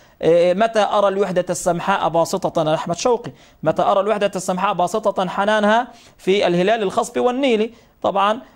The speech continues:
بتمنى أنه تصير وحدة وطنية بين بلاد الشام، يعني سوريا، وبين النيل، يعني مصر. فهذا يتمنى الش-، التمني، وتمني شيء جميل كوحدة، كشيء جميل. تمام. أما النفي، عشان الطالب بيلتبس عليه النفي كتير وبيقدرش يفارق الطالب بالنفي،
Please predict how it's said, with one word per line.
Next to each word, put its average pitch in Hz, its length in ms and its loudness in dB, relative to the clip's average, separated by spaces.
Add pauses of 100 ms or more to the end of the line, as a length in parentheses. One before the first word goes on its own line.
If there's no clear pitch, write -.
بتمنى 214 420 0
أنه 214 260 0
تصير 226 240 0
وحدة 196 340 2
وطنية 196 480 0
بين 190 260 -2
بلاد 180 220 0
الشام، 175 280 -2
يعني 165 140 -2
سوريا، 175 340 0
وبين 190 380 -2
النيل، 202 360 0
يعني 165 200 0
مصر. 214 280 -4 (280)
فهذا 185 240 0
يتمنى 202 540 0
الش-، - 260 -6
التمني، 214 640 -2
وتمني 190 480 -2
شيء - 220 -4
جميل 143 500 -2 (100)
كوحدة، 143 540 0 (640)
كشيء 151 240 0
جميل. 131 340 -2 (400)
تمام. 160 340 0 (140)
أما 247 400 0
النفي، 185 540 -2 (360)
عشان - 200 -2
الطالب 220 320 0
بيلتبس 220 360 -2
عليه 208 140 0
النفي 196 280 -2
كتير 208 400 0
وبيقدرش 147 960 0
يفارق 208 300 0
الطالب 185 320 -2
بالنفي، 190 500 -2